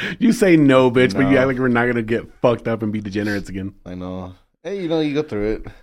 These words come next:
Speaker 2: it.
Speaker 1: <laughs> Go through
Speaker 2: And then
Speaker 1: emotions,
Speaker 2: you, and then
Speaker 1: baby.
Speaker 2: you get o-, you, like, get over it, you know?
Speaker 1: Yeah. I had fun, bro.
Speaker 2: You
Speaker 1: I'm
Speaker 2: forget,
Speaker 1: down.
Speaker 2: you forget the feeling, like,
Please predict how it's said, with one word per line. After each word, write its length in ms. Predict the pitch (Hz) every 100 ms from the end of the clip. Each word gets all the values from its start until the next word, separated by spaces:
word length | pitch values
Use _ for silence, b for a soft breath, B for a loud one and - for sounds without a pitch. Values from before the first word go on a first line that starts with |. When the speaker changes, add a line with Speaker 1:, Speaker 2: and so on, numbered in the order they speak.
| _
Speaker 2:
it. 100 | 170
Speaker 1:
<laughs> 1400 | - - - - - - 932 906 906 - - - - -
Go 120 | 101
through 80 | 170
Speaker 2:
And 60 | 110
then 100 | -
Speaker 1:
emotions, 220 | - -
Speaker 2:
you, 60 | 127
and 80 | 127
then 80 | 127
Speaker 1:
baby. 120 | 101
Speaker 2:
you 60 |
get 120 | 120 110
o-, 120 | 98
you, 220 | 107 107
like, 300 | 98 95 92 -
get 160 | 104
over 320 | 95 95 95 98
it, 200 | 98 95
you 80 |
know? 220 | 90 92 - - -
Speaker 1:
Yeah. 300 | 90 92 117 110 _ _ _ _ _ _
I 60 | 131
had 120 | 120
fun, 180 | 90 73
bro. 260 | - - -
Speaker 2:
You 80 | 113
Speaker 1:
I'm 60 |
Speaker 2:
forget, 180 | 117 110
Speaker 1:
down. 160 | 104 107
Speaker 2:
you 100 | 113
forget 340 | 117 98 98
the 80 | 110
feeling, 420 | - 101 95 101
like, 300 | 98 92 92